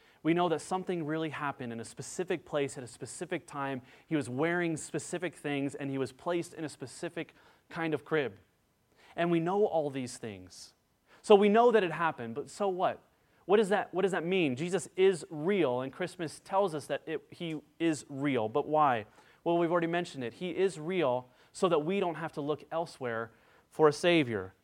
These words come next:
The angels do not say, "Jesus has just been born. So if you have a pen and paper, here's the things that you need to do." They don't say this. Rather, they say, "I bring you good news of great joy, for unto you is born this day in the city of David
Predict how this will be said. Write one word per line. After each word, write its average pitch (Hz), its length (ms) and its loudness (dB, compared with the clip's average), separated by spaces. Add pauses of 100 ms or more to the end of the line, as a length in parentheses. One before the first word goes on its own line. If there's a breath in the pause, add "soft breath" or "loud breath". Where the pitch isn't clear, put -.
(220 soft breath)
The 190 140 12
angels 214 320 10
do 208 80 4
not 196 180 4
say, 202 220 4
"Jesus 170 560 2
has 170 220 -2
just 202 300 2
been 175 160 2
born. 160 460 6 (840 soft breath)
So 175 180 8
if 170 80 4
you 180 80 6
have 196 140 4
a 196 40 -2
pen 202 200 0
and 190 80 0
paper, 180 240 0
here's 208 340 0
the 190 100 -4
things 175 260 -2
that 160 100 -6
you 151 100 -4
need 147 160 -2
to 135 60 -4
do." 117 320 -6 (960 soft breath)
They 202 100 10
don't 233 200 4
say 254 360 6
this. 131 460 -4 (280 loud breath)
Rather, 240 240 12
they 220 140 12
say, 214 220 10
"I 196 120 8
bring 220 260 6
you 202 120 4
good 202 360 4
news 170 440 2
of 147 180 -4
great 190 300 6
joy, 131 420 4 (420 loud breath)
for 190 200 8
unto 247 260 6
you 220 160 8
is 196 100 10
born 175 320 6
this 165 280 10
day 165 320 8
in 156 100 2
the 151 60 2
city 196 360 2
of 156 100 2
David 147 320 4